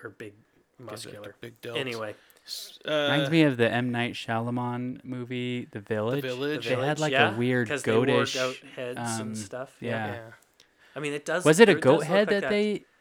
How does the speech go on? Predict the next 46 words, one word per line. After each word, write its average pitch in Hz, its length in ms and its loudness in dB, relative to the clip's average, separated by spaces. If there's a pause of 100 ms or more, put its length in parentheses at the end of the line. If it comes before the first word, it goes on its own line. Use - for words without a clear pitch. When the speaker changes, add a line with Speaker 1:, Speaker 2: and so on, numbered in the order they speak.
(320)
Speaker 3:
that 143 160 -2
they 170 80 2
Speaker 1:
that's 202 100 0
Speaker 3:
wore, 202 80 2
Speaker 1:
in 170 60 2
Speaker 3:
or 170 40 6
it - 20 10
Speaker 1:
my, 165 60 8
Speaker 3:
was 151 160 4
just 165 200 4
Speaker 1:
in 151 100 2
my 131 80 8
Speaker 3:
a, 117 140 8
Speaker 1:
memory. 120 380 0
Speaker 2:
It's 147 140 -2
Speaker 3:
yeah. 95 80 0
Speaker 2:
been 147 140 0
Speaker 1:
It's 135 80 -4
a 123 40 -2
Speaker 2:
so 135 100 0
Speaker 1:
goat 113 140 -2
Speaker 2:
long. 127 180 -6
Speaker 1:
head, 110 180 -2
Speaker 3:
Yeah. 110 380 -2 (380)
Speaker 1:
yeah. 139 60 -2
Speaker 2:
Uh, 135 380 -2 (260)
well, 147 280 -2
since 165 200 -10
we're 165 60 -8
still 160 220 -4
on 151 140 -6
the, 131 360 -4 (180)
um, 120 220 -10
Speaker 1:
Yeah. 123 140 -4 (180)
Speaker 2:
topic 127 300 -6
of 110 140 -14
this 123 240 -4
particular 120 500 -8
goat 123 220 -12
man, 127 280 -14 (720)
um, 123 500 -8
when 135 140 -14
you 131 40 -14
were 131 60 -14
talking 127 220 -8
about 123 340 -8